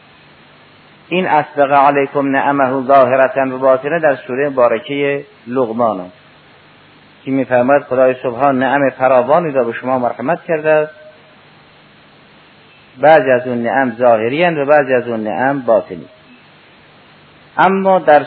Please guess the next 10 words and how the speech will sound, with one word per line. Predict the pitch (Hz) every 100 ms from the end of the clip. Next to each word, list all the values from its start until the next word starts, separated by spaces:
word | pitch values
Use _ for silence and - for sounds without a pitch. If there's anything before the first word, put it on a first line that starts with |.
| -
سوره | 151 147 147 143
دخان | 127 139 147 170 175 165
آیه | 139 139 139
بیست | 127 127 - 135
و |
پنج | 127 156 160 139
می‌فرماید | 139 139 143 143
به | 139
این | 139
که | 139 143 139